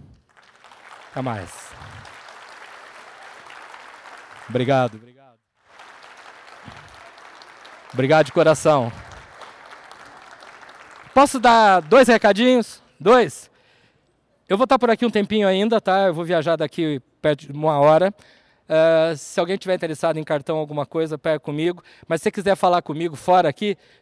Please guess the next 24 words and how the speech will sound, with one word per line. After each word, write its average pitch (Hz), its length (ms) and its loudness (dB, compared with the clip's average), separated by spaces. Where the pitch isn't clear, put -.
tem 185 140 -4
meu 208 140 -2
site 190 420 -2
aqui. 180 320 -4
No 156 60 -10
meu 175 160 -2
site, 185 320 0
se - 80 -16
você 185 240 -8
se - 100 -18
cadastrar, 175 600 -2
você 185 140 -8
recebe 175 380 -4
alguns 170 260 -6
textos 175 440 -8
que - 100 -10
eu 180 60 -4
escrevo. 170 520 -6
Atualmente 160 460 -6
eu 165 60 -12
tô 180 120 -8
escrevendo 160 440 -6
pras 151 160 -8
revistas 151 600 -6